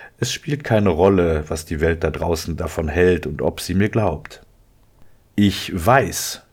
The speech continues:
dass Genera existiert. Punkt. Wenn etwas, das ich nicht sehen kann, mir näher ist als alles, was mich umgibt,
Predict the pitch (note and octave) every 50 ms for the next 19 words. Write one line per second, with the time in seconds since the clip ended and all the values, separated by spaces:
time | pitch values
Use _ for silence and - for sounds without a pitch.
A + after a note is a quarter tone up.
0 | _ - F2+ E2+ - - - F2 E2 E2 E2 D#2+ D2 E2+ - D#2 D#2 - D#2+ D#2
1 | - - - D#2+ D2+ C#2 - - - - _ _ _ _ _ _ - - C3+ G#2+
2 | E2 D#2 D2+ - - - _ _ _ _ _ _ _ _ - - - - _ _
3 | _ _ _ _ _ _ - F2 A2+ C#3 - - - - B2+ A#2+ - - - -
4 | _ _ _ - C#3 C3 - E3 - D3+ D3+ - - - F#2+ G2 G2+ F#2+ F#2+ F#2+
5 | F#2+ - - F#2+ F#2 F#2 F2+ F2 E2+ E2 E2 E2+ G#2+ C#3 D#3 D3 B2+ - - G2
6 | - - - - E2+ F2 - - - - C3+ C#3+ B2+ G#2+ - - - G2+ F#2+ -
7 | G#2+ G2 - - F#2+ F#2 D#2+ - F#2 F#2 F2 D#2+ - -